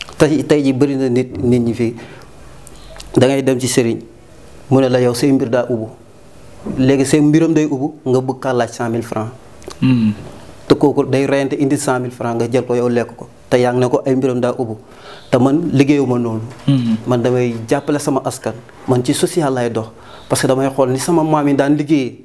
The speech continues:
Speaker 2: Mhm.
Speaker 1: Nañ ko daan doxalee.
Speaker 2: Mhm.
Speaker 1: Ma di ko doxalee noonu. Parce que samay maam dañ daan dimbale nit te duñ ci séentu dërëm.
Speaker 2: Dëgg la.
Speaker 1: Man damay dimbale nit ñi te séentu ma si dërëm. Su ma amee nag man sama soxlay bopp wala lépp loo xam ne dama ko bëgg a def jëmale ko sama askan.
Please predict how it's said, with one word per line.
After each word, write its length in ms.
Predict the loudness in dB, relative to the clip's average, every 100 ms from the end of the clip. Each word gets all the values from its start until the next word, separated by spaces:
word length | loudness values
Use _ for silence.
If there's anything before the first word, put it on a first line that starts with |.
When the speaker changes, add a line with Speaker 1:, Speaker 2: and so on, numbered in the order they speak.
| -12
Speaker 2:
Mhm. 200 | -6 -2
Speaker 1:
Nañ 140 | 0
ko 80 | 0
daan 180 | 0 0
doxalee. 360 | 2 0 0 -6 -14
Speaker 2:
Mhm. 100 | -12 -8
Speaker 1:
Ma 60 |
di 100 | -2
ko 100 | -2
doxalee 360 | -2 -2 -2 -2
noonu. 220 | -4 -6 -14 -16 -10
Parce 120 | -6
que 60 |
samay 260 | -4 0 0
maam 240 | 0 -2 -6 -20 -20 -2
dañ 140 | 0
daan 160 | 2 2
dimbale 320 | 2 2 2 2
nit 180 | 0 -4 -20 -10 -6
te 60 |
duñ 160 | -2 -2
ci 80 | -2
séentu 260 | -2 -2
dërëm. 280 | 0 0 0 -4 -10
Speaker 2:
Dëgg 220 | -6 -2 -2
la. 120 | -2 -6 -16 -8 -2
Speaker 1:
Man 140 | 2
damay 200 | 2 2
dimbale 340 | 2 2 2 0
nit 100 | -2
ñi 100 | -2
te 100 | -4
séentu 300 | -4 -2 0
ma 100 | -2
si 100 | 0
dërëm. 260 | 2 0 -2 -12 -20 -14
Su 160 | 0 2
ma 100 | 4 2
amee 200 | 2 2
nag 180 | 2 2
man 260 | 2 0 -6
sama 240 | -4 -4
soxlay 320 | -2 -2 0 2
bopp 200 | 0 0
wala 200 | -2 0
lépp 200 | 0 0
loo 140 | -2
xam 80 | -2
ne 40 | -4
dama 140 | -2
ko 100 | -2
bëgg 120 | -2
a 20 | -4 -2
def 40 | 0
jëmale 240 | 0 0
ko 60 | -2
sama 220 | -4 -4
askan. 280 | -4 -4